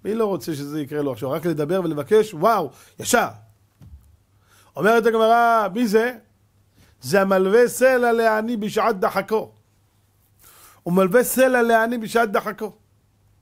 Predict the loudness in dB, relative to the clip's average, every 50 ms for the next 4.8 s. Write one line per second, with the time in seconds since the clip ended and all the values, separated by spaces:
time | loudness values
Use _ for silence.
0 | _ _ _ _ _ _ _ _ _ -4 -4 -2 0 2 0 2 2 0 2 2
1 | 2 0 0 0 2 2 0 2 2 0 0 0 -2 -8 _ _ _ -10 -6 -4
2 | -2 0 0 0 0 0 -2 -4 -6 -8 -10 _ _ _ _ _ _ _ _ _
3 | _ _ _ _ _ _ _ _ _ _ _ _ _ _ _ _ _ _ _ _
4 | _ _ _ _ _ _ _ _ _ _ -8 -6 -6 -6 -10 -14